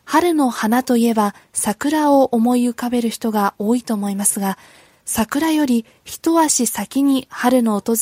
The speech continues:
れを知らせてくれるのが梅です。梅には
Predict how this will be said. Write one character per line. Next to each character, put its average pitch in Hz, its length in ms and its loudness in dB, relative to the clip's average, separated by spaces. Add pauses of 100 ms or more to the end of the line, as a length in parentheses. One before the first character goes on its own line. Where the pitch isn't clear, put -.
れ 233 140 0
を 226 100 0
知 220 160 -4
ら 233 100 -2
せ 262 140 -2
て 262 120 -4
く 262 120 -6
れ 254 100 2
る 262 140 0
の 254 140 0
が 226 340 2
梅 202 260 0
で 214 100 0
す。 - 180 -4 (720)
梅 226 240 4
に 277 160 4
は 220 200 4